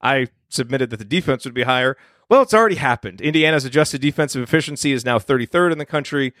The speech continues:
Uh, the offensive efficiency is thirty-fourth. And I know, I know the, the numbers are noisy early in the season, but it, <laughs> it shows you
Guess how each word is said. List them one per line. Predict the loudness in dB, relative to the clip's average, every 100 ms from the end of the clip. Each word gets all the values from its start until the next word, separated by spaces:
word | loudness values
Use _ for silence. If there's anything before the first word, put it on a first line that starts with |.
| _ _ -2
Uh, | 2 2 0
the | 0
offensive | 0 0 -4 -4
efficiency | -2 -4 -2 -4
is | -4 -2
thirty-fourth. | -2 -2 -2 -2 -4
And | -4
I |
know, | -2 -2
I | -4
know | -6 -6
the, | -8 -12 -8
the | -4
numbers | -2 0 0
are | 0
noisy | 0 0 0 -4
early | -4 -2 -2
in | -6
the | -6
season, | -2 -2 -4 -10 _ _ _ _
but | -2 4 4 2 -4
it, | -18 -14
<laughs> | -10
it | -10 -10 -8 -4 -2
shows | 2 2 2
you | -2